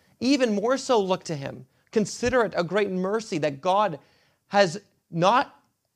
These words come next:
required you to feel the full weight and effects of this particular sin, and cast yourself upon him. The, the, the text says, "There is nothing that could be given to a jealous husband to appease him."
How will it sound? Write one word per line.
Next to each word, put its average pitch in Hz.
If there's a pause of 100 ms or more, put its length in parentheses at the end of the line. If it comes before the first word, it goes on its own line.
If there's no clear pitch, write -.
(320)
required 196
you 160
to 170
feel 214
the 190
full 214
weight 175
and 185
effects 196
of 165
this 175
particular 175
sin, 160 (440)
and 180
cast 233
yourself 190 (260)
upon 175
him. 156 (880)
The, 170
the, 170
the 170
text 202
says, 185
"There 165
is 139
nothing 185
that 180
could 160
be 156
given 147
to 147
a 135
jealous 143
husband 139
to 135
appease 135
him." 123